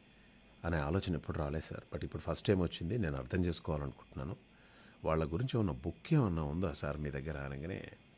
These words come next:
ఓ పదిహేను వేల పేజీల ఒక బుక్ ఇచ్చాడు. "మీకు దండం సార్, నేను మళ్ళీ వస్తా" అని చెప్పేసి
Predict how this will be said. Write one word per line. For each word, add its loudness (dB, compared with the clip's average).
ఓ 6
పదిహేను 10
వేల 12
పేజీల 8
ఒక 6
బుక్ 0
ఇచ్చాడు. 2
"మీకు 0
దండం 2
సార్, -2
నేను -4
మళ్ళీ 2
వస్తా" -2
అని -2
చెప్పేసి -8